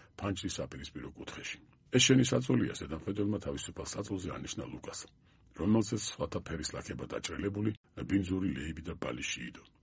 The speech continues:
ვიდრე ზედამხედველი ლაპარაკობდა, ლუკას საწოლზე ჩამოჯდა, წამით იატაკისკენ თავდახრილი იჯდა, შემდეგ კი ფეხზე გაუხტელად მიწვა და თვალები დახუჭა. „გაფრთხილებ, არავითარი ხმაური და ყვირილ-ჭყივილი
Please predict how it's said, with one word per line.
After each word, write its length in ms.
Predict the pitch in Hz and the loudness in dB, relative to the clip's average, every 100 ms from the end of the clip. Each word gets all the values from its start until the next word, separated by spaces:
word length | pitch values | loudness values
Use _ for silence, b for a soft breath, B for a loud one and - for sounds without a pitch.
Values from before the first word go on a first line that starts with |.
| _ b b - | _ b b -4
ვიდრე 180 | 120 127 | 6 8
ზედამხედველი 540 | 117 120 113 - 123 107 | 10 8 4 4 4 4
ლაპარაკობდა, 480 | 92 107 120 127 87 | 4 2 2 2 0
ლუკას 280 | 71 107 85 | 0 -2 -2
საწოლზე 360 | - 92 87 85 | -2 -4 -4 -6
ჩამოჯდა, 460 | 67 65 67 65 98 - b b | -8 -8 -8 -8 -10 -12 b b
წამით 340 | - 95 104 95 | -4 2 4 4
იატაკისკენ 520 | 95 87 87 80 - 65 | 0 -2 -4 -4 -4 -4
თავდახრილი 640 | - 69 - - - 57 55 | -6 -6 -8 -8 -8 -6 -8
იჯდა, 180 | - 92 90 - | -8 -10 -10 -14
შემდეგ 400 | - - 107 110 | -4 2 4 4
კი 160 | 104 110 107 b b b _ - | 0 -2 -2 b b b _ -4
ფეხზე 240 | 92 82 87 | -2 0 -2
გაუხტელად 520 | 69 82 - 98 87 | -2 -4 -2 -2 -2
მიწვა 280 | - 87 104 | -4 -4 -2
და 100 | 110 | -2
თვალები 380 | - 67 69 76 | -4 -6 -6 -8
დახუჭა. 400 | - - - - - _ _ _ | -10 -10 -10 -14 -16 _ _ _
„გაფრთხილებ, 540 | - - - - - - | -4 -2 -2 -4 -6 -6
არავითარი 540 | - 87 107 107 110 - | -6 -2 0 0 -2 -4
ხმაური 380 | - 101 107 101 | 0 2 2 2
და 120 | 110 107 - | 0 0 -2
ყვირილ-ჭყივილი 720 | 95 98 92 - 95 92 | 0 2 2 2 2 2